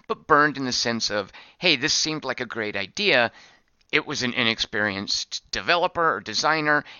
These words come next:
and the actual end product is a little underwhelming. I play it maybe once or twice and then shelve it." Uh, by the way, one of the few ex-, uh, exceptions to that, there's a whaling worker placement game called New Bedford.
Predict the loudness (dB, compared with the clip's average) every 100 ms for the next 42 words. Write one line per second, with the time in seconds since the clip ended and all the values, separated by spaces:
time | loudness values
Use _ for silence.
0 | -6 -2 2 2 0 -2 -6 -6 -8 -8
1 | -4 -2 -2 -8 -12 -10 -4 -2 -2 -2
2 | -2 -2 -2 -6 -8 -14 -18 -14 -6 -2
3 | -2 -4 -8 -6 -6 -6 -10 -4 -4 -2
4 | -4 -6 -4 -4 -4 -8 -10 -12 _ _
5 | _ _ -20 -14 -12 -12 -6 -2 2 2
6 | 2 -4 -6 -10 -10 -12 _ -12 -8 -8
7 | -8 -6 -4 -4 -6 -8 -6 -6 -6 -18
8 | -20 -20 _ -2 -2 -2 -6 -6 -6 -8
9 | -6 -6 -6 -8 -6 -6 -8 _ -6 -4
10 | -6 -8 -8 -8 -8 -8 -8 -10 -12 -8
11 | -6 -6 -8 -12 -12 -12 -12